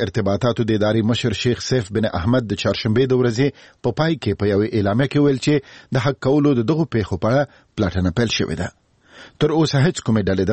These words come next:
قطر د رسمي خبري اژانسونو او د چارواکو د ټویټر پاڼو د حق کولو مسؤلیت پر غاړه نه دی اخیستی. الجزیره خبري چینل چې له قطر فعالیت کوي، په یو بیان کې ویلي چې په مصر، بحرین، سعودي عربستان او متحده عربي اماراتو کې د دې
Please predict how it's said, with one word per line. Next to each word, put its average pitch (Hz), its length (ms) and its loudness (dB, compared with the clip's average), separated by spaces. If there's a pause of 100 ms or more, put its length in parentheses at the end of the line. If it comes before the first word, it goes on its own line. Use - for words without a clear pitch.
قطر 143 220 0
د 127 160 2
رسمي 147 240 -2
خبري 120 340 0
اژانسونو 113 500 0 (340)
او 151 100 2
د 139 80 0 (100)
چارواکو 135 440 0
د 107 160 0
ټویټر 101 340 -2
پاڼو 151 260 2
د 110 160 0
حق 101 200 -2
کولو 135 200 2
مسؤلیت 110 640 0 (260)
پر 101 120 0
غاړه 92 320 2
نه 101 40 2
دی 82 120 -2 (100)
اخیستی. 90 380 -2 (680)
الجزیره 135 460 2
خبري 135 320 0
چینل 127 300 0
چې 123 180 -2
له - 40 2
قطر 131 300 -2
فعالیت 120 440 0
کوي، 131 160 4
په 117 140 -2
یو 107 140 2
بیان 110 260 2
کې 123 100 -4
ویلي 131 240 4
چې 143 160 0 (360)
په 131 160 2
مصر، 135 260 0
بحرین، 120 460 0
سعودي 123 340 0
عربستان 123 540 0 (240)
او 110 100 2
متحده 113 480 0
عربي 107 300 2
اماراتو 101 420 -2
کې 151 160 2 (340)
د 117 160 0
دې 180 100 2